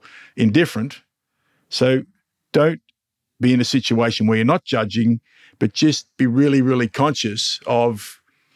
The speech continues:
what's the intention behind your judgment.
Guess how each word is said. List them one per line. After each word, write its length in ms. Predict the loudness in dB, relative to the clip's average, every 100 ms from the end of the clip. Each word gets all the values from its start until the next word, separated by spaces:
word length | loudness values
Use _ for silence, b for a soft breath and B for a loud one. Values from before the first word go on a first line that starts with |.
| _
what's 280 | -2 -2 -2
the 200 | 0 2
intention 760 | 0 0 -2 0 -2 -2 -4 -10 _ _ _ _ -6
behind 400 | -2 0 0 0
your 120 | -2
judgment. 560 | 0 -2 0 -4 -4